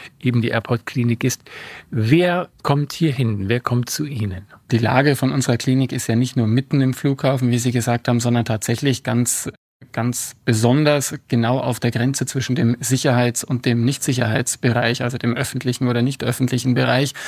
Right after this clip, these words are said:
Speaker 2: Und so setzen sich auch unsere Patientenströme ein bisschen zusammen. Wir versuchen oder möchten die, die gesamte Bandbreite letzten Endes des medizinischen Bedarfs hier abdecken. Das heißt, die ganz normalen Kranken,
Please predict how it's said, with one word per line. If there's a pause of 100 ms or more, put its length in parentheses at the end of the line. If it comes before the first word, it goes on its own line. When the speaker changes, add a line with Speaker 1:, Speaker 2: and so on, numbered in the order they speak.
(280)
Speaker 2:
Und
so
setzen
sich
auch
unsere
Patientenströme
ein
bisschen (440)
zusammen.
Wir (640)
versuchen
oder
möchten
die,
die
gesamte (140)
Bandbreite
letzten
Endes
des
medizinischen
Bedarfs
hier (520)
abdecken.
Das
heißt, (260)
die (200)
ganz
normalen
Kranken,